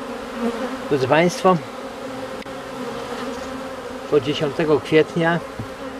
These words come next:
to już trzeba będzie dawać puste ramki, aby ciągły woszczyznę.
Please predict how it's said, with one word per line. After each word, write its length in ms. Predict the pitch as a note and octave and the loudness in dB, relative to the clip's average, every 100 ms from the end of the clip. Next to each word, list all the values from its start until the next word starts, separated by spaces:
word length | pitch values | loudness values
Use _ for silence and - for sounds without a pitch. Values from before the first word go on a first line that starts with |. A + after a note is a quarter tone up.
| - - | -10 0
to 60 | |
już 140 | E3 E3+ | 2 2
trzeba 160 | - | 4
będzie 320 | D#3+ E3+ D#3+ E3 | 4 4 2 6
dawać 260 | E3+ E3+ A#3 A#3 - - B3 A#3+ - - - - - - - | 8 6 6 -2 -4 -6 -4 -4 -6 -10 -10 -10 -8 -4 2
puste 300 | D#3 - D3+ | 2 6 6
ramki, 580 | C#3+ C#3 - E3 F3 E3+ - - - - - - - B3+ - B3 B3 B3+ C4 B3 A3+ A#3 - - - - - - - - - - | 6 2 2 4 4 2 -2 -14 -12 -10 -10 -10 -10 -10 -12 -10 -10 -10 -10 -10 -10 -12 -12 -12 -12 -12 -12 -12 -12 -12 -10 -4
aby 200 | C#3 D3+ | 0 2
ciągły 440 | D#3+ F3 E3 E3+ F3+ | 4 6 6 8 8
woszczyznę. 840 | F3+ E3+ - G#3 D#3+ A#2 G2 F2+ | 8 4 6 6 6 0 -2 -4